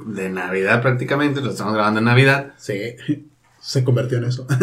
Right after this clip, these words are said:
Speaker 2: <laughs>
Speaker 1: ¿Qué le regalarías así de lo que sabes? ¿Qué le regalarías a él, a mí y a mí? Tú,
Speaker 2: Ah.
Speaker 1: Esaú Malvaros.
Speaker 2: Yo, yo le regalaría, por ejemplo, si fuera Leon, tendría que ser algo de Metal Gear o,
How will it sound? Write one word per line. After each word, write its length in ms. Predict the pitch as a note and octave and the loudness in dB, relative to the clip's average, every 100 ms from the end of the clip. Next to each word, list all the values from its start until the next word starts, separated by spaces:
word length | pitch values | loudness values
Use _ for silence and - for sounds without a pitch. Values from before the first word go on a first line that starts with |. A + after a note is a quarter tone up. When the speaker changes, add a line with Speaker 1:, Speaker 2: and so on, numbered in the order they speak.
| - G#3+ D3 B2 | 2 2 -2 -4
Speaker 2:
<laughs> 640 | - - _ - - _ - | -8 -20 _ -20 -20 _ 2
Speaker 1:
¿Qué 140 | E3 | 4
le 120 | F3+ | 6
regalarías 680 | F3+ E3 C#3 C3+ C#3+ D#3+ D#3+ | 4 4 6 6 6 4 4
así 320 | C#3+ B2+ C#3+ D3 | 0 -2 -2 -2
de 280 | C#3 B2+ A#2+ | 0 2 4
lo 160 | A#2 | 2
que 100 | A#2 | 2
sabes? 340 | C3 C3 D3 - | 2 4 2 2
¿Qué 100 | D3 | 2
le 100 | D3 | 4
regalarías 480 | C3+ B2 A#2+ A#2 A#2 | 4 4 4 2 0
a 240 | A2+ A#2 | 0 4
él, 300 | F3 F#3+ F3+ | 4 4 0
a 80 | C3 | -4
mí 240 | C3 D3 D3+ | 0 2 2
y 200 | C#3 A#2 | 0 -6
a 80 | |
mí? 260 | G#2 G2 F#2 _ _ - | -6 -10 -14 _ _ 2
Tú, 220 | A#2 G#2+ | 2 2
Speaker 2:
Ah. 40 | |
Speaker 1:
Esaú 260 | A#2 A#2 B2+ | 0 4 4
Malvaros. 520 | C3+ C3+ B2 - - - | 6 4 2 0 -12 -2
Speaker 2:
Yo, 340 | B2 B2 B2 | 4 4 4
yo 140 | B2+ | 2
le 140 | D3 E3+ | 4 4
regalaría, 280 | C#3+ A#2+ A#2 | 2 0 -2
por 100 | A#2 | -2
ejemplo, 260 | B2 B2 | 0 0
si 180 | - B2 | -2 -6
fuera 280 | - F3+ A3 | 0 2 4
Leon, 420 | G#3+ A#3 B3 - | 2 0 -4 -6
tendría 400 | - A#2+ A#2+ B2+ | -4 0 4 4
que 120 | B2 B2 | 2 0
ser 420 | C3 A#2+ A#2+ B2 | 2 4 2 -2
algo 420 | A#2 A2+ A2+ A2+ G#2 | -6 -6 -6 -8 -8
de 300 | G#2 F#2+ G2 | -8 -6 -8
Metal 440 | G2 G#2 A2 G2+ | -8 -6 -4 -6
Gear 440 | G2 G#2+ A2 A#2 - | -6 -8 -8 -10 -10
o, 680 | F#2+ F#2 F#2 F#2+ F#2+ F#2 | -10 -8 -8 -10 -10 -14